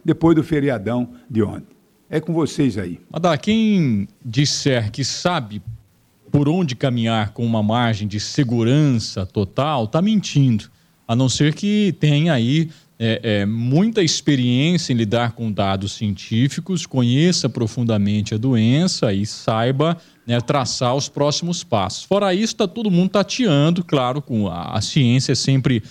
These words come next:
Speaker 2: é, o principal, é, indicativo, e a partir dos números, dos dados, dos estudos, é que você vai traçando,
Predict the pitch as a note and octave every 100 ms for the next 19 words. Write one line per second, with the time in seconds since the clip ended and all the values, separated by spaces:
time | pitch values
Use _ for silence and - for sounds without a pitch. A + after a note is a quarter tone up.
0 | - _ A#2 A2+ B2 A2 D3 C#3+ - A#2
1 | B2 A#2 G#2 G2 - _ - G2+ F#2 F#2
2 | - B2 B2 C3 D3+ - - E3 G#3+ G3+
3 | C3 A#2 D3 A#2+ - D#3+ D#3 B2 A2 A#2+
4 | C3+ F#3+ G3 D3+ B2 A2 G#2+ C3+ G#2+ F#2+
5 | A#2 D#3+ E3 C3 G#2+ F#2 - - A#2+ A2+
6 | A2+ - - D3 G3 A3 G#3+ G#3+ G#3+ A3
7 | - D3+ D#3+ E3 F3+ E3+ - C3 C#3+ D#3+